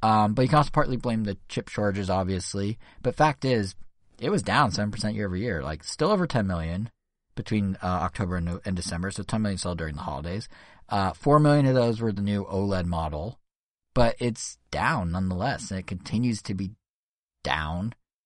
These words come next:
or Nintendo anticipates it's gonna continue to be down for the rest of the fiscal year. They revised their hardware projection a second time. So originally it was twenty-five million for this fiscal year, so March to, uh, April to March.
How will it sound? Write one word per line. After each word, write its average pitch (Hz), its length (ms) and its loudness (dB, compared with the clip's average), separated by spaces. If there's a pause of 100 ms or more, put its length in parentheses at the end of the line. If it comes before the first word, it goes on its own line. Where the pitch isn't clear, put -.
(300)
or 110 160 8
Nintendo 110 300 4
anticipates 104 520 -2
it's 87 100 -8
gonna 85 140 -4
continue 85 340 -6
to 76 40 -6
be 80 120 -4
down 73 400 -4
for 104 100 -8
the 92 80 -6
rest 95 260 -6
of 87 120 -6
the 78 80 -8
fiscal 73 380 -8
year. 69 340 -8
They 95 180 -4
revised 98 440 -2
their 98 100 -2
hardware 101 340 -2
projection 92 500 -6
a 90 60 -8
second - 380 -4
time. 85 420 -6 (340)
So - 160 0
originally 139 320 4
it - 20 -2
was 123 100 -2
twenty-five 104 340 2
million 90 380 -2 (300)
for 98 240 -4
this 87 220 -4
fiscal - 340 -6
year, 87 220 -4
so 92 160 -8
March 87 360 -4
to, 90 340 -6
uh, 95 180 -4
April 101 220 -2
to 85 60 -2
March. 202 300 -4